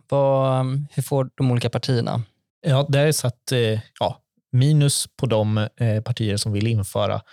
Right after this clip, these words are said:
Speaker 2: höga inkomstkrav och eller arbetsmarknadsprövningar. Och det är ju då,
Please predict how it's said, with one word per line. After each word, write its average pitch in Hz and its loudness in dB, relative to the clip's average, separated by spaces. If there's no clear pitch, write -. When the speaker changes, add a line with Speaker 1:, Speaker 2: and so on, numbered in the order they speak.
Speaker 2:
höga 110 0
inkomstkrav 107 -4
och - -4
eller 101 2
arbetsmarknadsprövningar. 101 -2
Och 104 -2
det 131 -2
är - 0
ju 123 -2
då, 101 -4